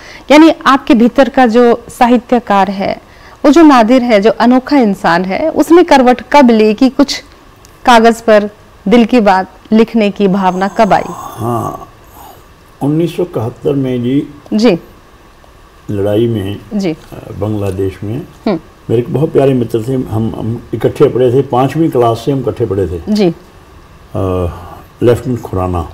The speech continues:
Speaker 1: जी।
Speaker 2: तो वो बांग्लादेश में शहीद हो गए थे।
Speaker 1: जी।
Speaker 2: तो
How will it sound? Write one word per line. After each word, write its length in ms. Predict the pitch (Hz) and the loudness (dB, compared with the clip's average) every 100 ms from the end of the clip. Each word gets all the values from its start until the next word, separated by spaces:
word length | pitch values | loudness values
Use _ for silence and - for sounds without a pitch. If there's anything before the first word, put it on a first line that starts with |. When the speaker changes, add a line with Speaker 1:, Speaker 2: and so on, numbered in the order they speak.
| - | -8
Speaker 1:
जी। 240 | 196 165 - - - - - - - | -4 -4 -6 -20 -20 -20 -20 -16 -2
Speaker 2:
तो 100 | - | 0
वो 180 | 156 160 | 2 2
बांग्लादेश 560 | 143 139 139 131 113 | 2 0 0 0 -4
में 80 | 143 | -6
शहीद 380 | 113 113 104 90 | -6 -6 -4 -4
हो 80 | 87 | -4
गए 100 | 90 | -6
थे। 300 | - - 208 | -8 -4 -4
Speaker 1:
जी। 180 | 190 165 - - - - - - - _ - - 147 | -2 -6 -8 -20 -20 -20 -20 -20 -20 _ -20 -4 2
Speaker 2:
तो 400 | 143 143 - | 6 4 2